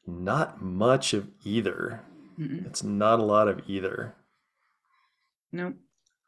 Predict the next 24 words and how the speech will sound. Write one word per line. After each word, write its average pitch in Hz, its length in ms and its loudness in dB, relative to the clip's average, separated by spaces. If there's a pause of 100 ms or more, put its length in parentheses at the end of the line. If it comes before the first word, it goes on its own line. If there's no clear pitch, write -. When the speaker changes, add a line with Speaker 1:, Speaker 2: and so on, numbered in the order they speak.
(300)
Speaker 2:
So - 160 0
Speaker 1:
And 110 140 8
Speaker 2:
it's - 200 2
just - 220 -8
taking 185 300 0
the 190 80 0
lessons. 165 680 2
<laughs> - 60 -20 (1160)
Speaker 1:
Yeah, 127 420 6 (120)
and 131 220 6
it's 123 160 4
my 120 180 8
challenge 101 600 4
not 107 200 0
to - 140 -4
take - 340 0
that 101 320 6
and 101 100 -2
be 95 140 -4
hopeless - 480 4
about - 320 -4
it, - 80 -10
right? 98 240 2
Because 101 460 0